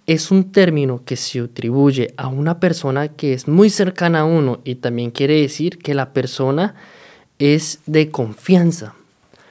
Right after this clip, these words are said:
Hay muchas maneras de denominar a un amigo entre los jóvenes, ya que el dicho parce, parcero, socio o cucho, este último, cucho, dice a las personas de mayor edad,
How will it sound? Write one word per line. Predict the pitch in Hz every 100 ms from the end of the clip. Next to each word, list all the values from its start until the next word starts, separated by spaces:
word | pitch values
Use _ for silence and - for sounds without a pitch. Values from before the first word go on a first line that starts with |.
| _ _ _ _ _ _
Hay | 202
muchas | 226 240 247
maneras | 240 233 196 196
de | 202
denominar | 202 208 208 165 156 175 180
a | 165
un | 143
amigo | 139 151 127 123 127 - -
entre | 131 127 123
los | 113
jóvenes, | - 143 123 135 190 - _ - - _
ya | 147
que | 151 170
el | 165
dicho | 170 170 170
parce, | - 180 151 - 127 -
parcero, | 117 117 - 113 113 117 -
socio | - - 135 135 131 110 -
o | 147 -
cucho, | 160 131 160 208 - - - - - _ _ _ _
este | - 190 - 226
último, | 220 190 135 117 117 - _ _ _ _ _ -
cucho, | 196 180 - 127 - -
dice | 180 190 226 214
a | 208
las | 202 185
personas | - 151 143 151 170
de | 185
mayor | 175 139 135 135
edad, | 147 139